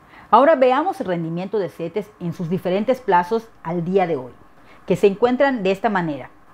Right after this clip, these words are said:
El de un mes nos está ofreciendo el once punto veinticinco por ciento, el de tres meses once punto cuarenta y cuatro por ciento, seis meses once punto cincuenta y cuatro por ciento, doce meses en once punto cincuenta por ciento y dos años once punto catorce.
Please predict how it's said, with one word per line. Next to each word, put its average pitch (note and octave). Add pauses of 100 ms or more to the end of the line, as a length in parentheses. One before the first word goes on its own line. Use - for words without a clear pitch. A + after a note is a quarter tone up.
(240)
El G#3
de A3
un C#4
mes A#3+
nos F#3+
está F#3+
ofreciendo G#3
el F#3
once F3+
punto F#3
veinticinco D3+
por -
ciento, - (380)
el F3+
de F#3
tres A3+
meses A#3+
once C4
punto G#3+
cuarenta D#3
y -
cuatro E3 (200)
por D#3
ciento, C#3 (500)
seis A#3+
meses A3+
once G#3
punto G#3
cincuenta D3
y B2
cuatro D3+
por C3+
ciento, B2 (220)
doce A3
meses G3+ (140)
en E3
once B3
punto G3
cincuenta E3
por D3
ciento G3 (140)
y F#3+
dos G3
años G3+
once G3+
punto A3+ (220)
catorce. E3